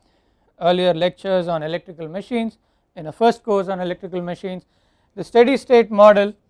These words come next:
is easily obtained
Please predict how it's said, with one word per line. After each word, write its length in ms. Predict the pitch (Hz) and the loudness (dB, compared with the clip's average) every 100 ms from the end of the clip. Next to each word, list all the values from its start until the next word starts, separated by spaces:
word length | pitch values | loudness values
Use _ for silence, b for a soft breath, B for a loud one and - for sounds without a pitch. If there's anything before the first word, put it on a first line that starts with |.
| _ _ _ _ _ _ _ _ _ _ _ _ _ _ _ _ _ _ _ _ _ _ _ _ _ _ _ _ _ - | _ _ _ _ _ _ _ _ _ _ _ _ _ _ _ _ _ _ _ _ _ _ _ _ _ _ _ _ _ -6
is 400 | 185 180 175 _ | -2 -2 -4 _
easily 540 | 196 208 190 226 220 196 | -8 -6 -4 -4 0 0
obtained 640 | 160 _ 214 233 190 | -2 _ -2 -2 -4